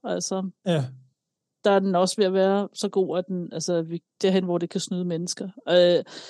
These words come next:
Speaker 1: vi har med, med bedsteforældrene, vi har aftalt, at, øh, hvis der er nogen, der ringer, og, altså, specielt børnene, ikke, og
Speaker 2: Ja.
Speaker 1: græder, og vil, har brug for penge, fordi de har tabt deres mobiltelefon, eller et eller andet,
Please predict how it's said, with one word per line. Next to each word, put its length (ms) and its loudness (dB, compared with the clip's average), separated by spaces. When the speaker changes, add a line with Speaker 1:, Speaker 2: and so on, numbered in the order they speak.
Speaker 1:
vi 140 6
har 220 8
med, 340 6
med 140 -2
bedsteforældrene, 840 0
vi 80 -2
har 120 0
aftalt, 500 -2
at, 260 -4
øh, 220 0
hvis 120 -2
der 100 4
er 20 4
nogen, 180 4
der 180 6
ringer, 360 6
og, 440 2
altså, 340 0
specielt 380 2
børnene, 460 2
ikke, 160 -2
og 220 2
Speaker 2:
Ja. 40 0
Speaker 1:
græder, 420 6
og 260 4
vil, 240 2
har 80 -4
brug 200 -4
for 60 -2
penge, 360 4
fordi 160 -2
de 80 0
har 60 4
tabt 300 0
deres 160 0
mobiltelefon, 760 -2
eller 140 2
et 100 8
eller 260 6
andet, 220 2